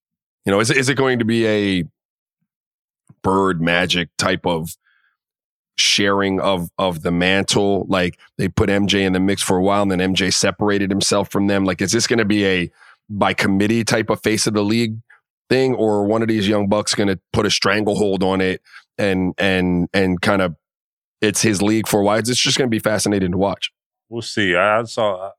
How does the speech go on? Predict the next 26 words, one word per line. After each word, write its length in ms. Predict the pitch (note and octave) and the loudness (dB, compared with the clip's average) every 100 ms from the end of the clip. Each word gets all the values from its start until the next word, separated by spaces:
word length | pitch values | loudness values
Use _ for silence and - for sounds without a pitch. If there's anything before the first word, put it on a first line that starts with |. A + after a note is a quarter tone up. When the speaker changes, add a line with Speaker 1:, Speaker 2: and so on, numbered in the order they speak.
| _ | _
Speaker 2:
I, 40 | G#2+ | -6
I 140 | G#2+ | -2
saw 260 | A2+ - G#2+ | 0 2 0
Giannis 420 | F#2+ G#2 G2+ E2+ | 2 0 0 -4
against 240 | F2 F2+ - | -8 -10 -8
the 60 | |
Warriors, 340 | E2+ F#2 F2 D#2+ | -6 -2 -2 -4
who 80 | |
we're 60 | E2+ | -10
gonna 120 | E2+ | -10
talk 180 | D#2+ F2+ | -4 -4
about 200 | E2 D#2+ | -4 -4
next 240 | D#2+ D#2+ - | -4 -6 -4
segment. 360 | F#2 E2+ D2+ - _ _ _ _ - | -4 -2 -8 -12 _ _ _ _ -8
And 120 | E2 | 0
Giannis 360 | A2 E3 C3+ | 2 2 0
don't 160 | A#2+ G#2 | -2 -4
seem 200 | - G#2+ | -2 -2
like 140 | F#2 | -2
he's, 280 | F2 G#2+ F2 | -4 -8 -6
he's 160 | G2 F2 | -8 -2
giving 260 | F#2+ E2 | -2 0
up 140 | E2 D2+ | -2 -2
that 140 | D#2 | -4
mantle, 360 | D2+ D#2 D2 D2+ | -2 -4 -6 -12
bro. 320 | C#2 C#2+ C#2 | -6 -6 -8